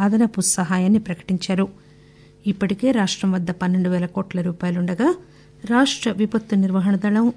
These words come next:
ప్రధానమంత్రి సమ్మాన్ నిధి నుంచి రెండో విడత నిధుల విడుదల గురించి కూడా ప్రధానమంత్రి తాజా ప్రకటన చేశారు. వరదలు, ప్రకృతి వైపరీత్యాల కారణంగా మృతుల కుటుంబాలకు రెండు లక్షల రూపాయల చొప్పున,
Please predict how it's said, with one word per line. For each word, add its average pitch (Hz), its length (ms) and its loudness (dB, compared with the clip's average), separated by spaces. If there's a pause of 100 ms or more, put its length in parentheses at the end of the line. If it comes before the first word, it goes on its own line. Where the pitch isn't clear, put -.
ప్రధానమంత్రి 220 760 2
సమ్మాన్ 196 420 4
నిధి 190 240 2
నుంచి 190 420 4
రెండో 214 340 4
విడత 190 300 0
నిధుల 185 360 2
విడుదల 170 340 0
గురించి 175 320 0
కూడా 220 240 -2 (400)
ప్రధానమంత్రి 185 680 -4
తాజా 180 340 -4
ప్రకటన 175 400 -2
చేశారు. 180 440 0 (960)
వరదలు, 220 540 -2
ప్రకృతి 190 500 -8
వైపరీత్యాల 185 640 -6
కారణంగా 190 600 -2
మృతుల 220 420 0
కుటుంబాలకు 208 680 -2
రెండు 190 220 -2
లక్షల 180 340 -6
రూపాయల 190 360 -6
చొప్పున, 185 380 -8